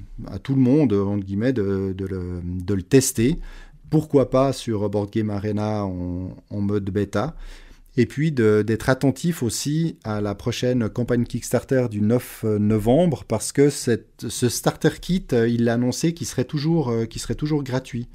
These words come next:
Donc ça vaut vraiment la peine, parce que pour ce tout petit jeu, à un coût, euh, très, très faible, eh bien, euh, moi j'ai déjà fait, euh, j'y ai joué que, euh, hier et avant-hier,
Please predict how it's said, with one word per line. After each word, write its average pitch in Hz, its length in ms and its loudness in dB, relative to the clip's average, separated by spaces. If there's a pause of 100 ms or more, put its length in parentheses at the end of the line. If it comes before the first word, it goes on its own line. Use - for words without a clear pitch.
(400)
Donc 110 180 -4
ça 104 140 -2
vaut 131 140 0
vraiment 156 280 4
la 120 120 2
peine, 185 280 0
parce - 160 -6
que - 80 -6
pour - 280 -8
ce - 160 -8 (260)
tout 247 100 4
petit 180 320 -4
jeu, 131 240 0 (480)
à 123 60 -8
un 117 180 -2
coût, 165 400 -2
euh, 98 240 -2
très, - 220 -2
très - 220 0
faible, 143 520 0
eh 107 140 -2
bien, 123 340 -2
euh, 104 240 0
moi 113 160 2
j'ai 120 160 0
déjà 117 300 4
fait, 160 320 4
euh, 107 160 2
j'y 104 340 -4
ai 107 60 2
joué 120 420 0
que, 165 280 4 (540)
euh, 101 560 -2
hier 104 800 4 (140)
et 151 180 2
avant-hier, 135 760 0